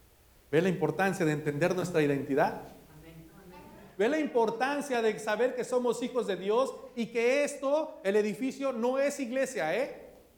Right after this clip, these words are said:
Es un edificio, no lo entienda mal, esto no es iglesia.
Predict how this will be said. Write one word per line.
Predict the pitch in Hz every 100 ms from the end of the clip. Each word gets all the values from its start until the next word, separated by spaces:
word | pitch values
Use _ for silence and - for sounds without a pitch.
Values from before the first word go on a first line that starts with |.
| _
Es | 202 214
un | 285
edificio, | 269 254 - 254 233 175 156
no | 202
lo | 285
entienda | 269 254 262 226
mal, | 220 220 -
esto | 220 233 294
no | 262 262 262
es | 269 254
iglesia. | 208 202 - 135